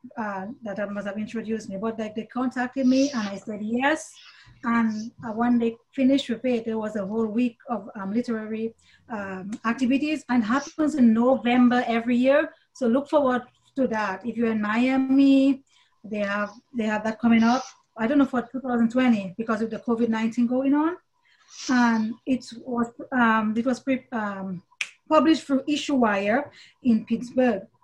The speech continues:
the Magazine Plus edition of this book. And I'm very happy what they did, Amanda Walker and all the other, um, editorial staff. And as I said, the bullying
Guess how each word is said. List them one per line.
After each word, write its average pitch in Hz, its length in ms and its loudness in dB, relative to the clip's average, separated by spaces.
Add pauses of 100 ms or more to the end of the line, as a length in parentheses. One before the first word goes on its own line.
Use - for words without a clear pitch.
(100)
the 220 80 0
Magazine 226 520 4
Plus 226 260 -4
edition 233 480 -2
of 240 140 -4
this 262 180 -2
book. 294 300 -4 (480)
And 226 360 -4
I'm 233 280 0
very 294 200 -2
happy 247 220 -2
what 214 220 -6
they 202 100 -12
did, 202 340 -4
Amanda 233 360 0
Walker 214 580 -6 (480)
and 214 100 -6
all 226 160 0
the 220 120 -2
other, 220 500 -2
um, 190 320 -8
editorial 220 720 -6
staff. 190 440 -6 (880)
And 233 80 2
as 254 160 2
I 294 60 2
said, 262 300 -2
the 220 100 -2
bullying 285 540 0